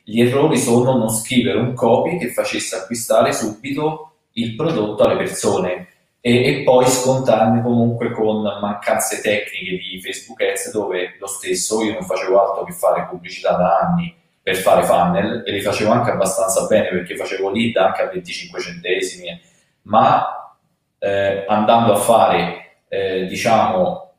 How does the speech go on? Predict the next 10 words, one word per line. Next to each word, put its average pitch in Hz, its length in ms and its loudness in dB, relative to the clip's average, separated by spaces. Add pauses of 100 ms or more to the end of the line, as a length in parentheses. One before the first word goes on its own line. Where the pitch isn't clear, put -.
(140)
pubblicità 107 680 2
verso 110 360 0
le 98 100 0
landing, 92 840 0
quindi 107 260 -2
per 98 140 -4
far 107 180 4
acquistare 101 640 2
le 92 80 -2
persone, 92 680 -6